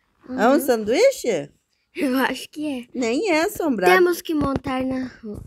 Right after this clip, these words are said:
Speaker 1: Olha só o palhaço.
Speaker 2: Ui, eu tô com medo.
Speaker 1: Falei?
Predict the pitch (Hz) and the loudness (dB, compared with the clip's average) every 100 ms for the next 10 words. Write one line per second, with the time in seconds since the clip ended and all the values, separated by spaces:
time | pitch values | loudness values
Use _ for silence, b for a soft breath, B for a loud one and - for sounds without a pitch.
0 | - 254 381 427 381 480 381 311 285 277 | -2 -2 -2 -2 -4 -4 -4 -2 -2 -2
1 | 403 _ _ _ _ _ _ _ _ _ | -6 _ _ _ _ _ _ _ _ _
2 | 214 277 453 508 508 466 302 214 208 208 | -6 2 6 6 6 4 4 2 -2 -10
3 | 226 539 494 208 196 202 _ 415 440 B | -8 -6 -2 -2 -4 -12 _ -6 -6 B
4 | 285 262 247 277 | 0 2 2 0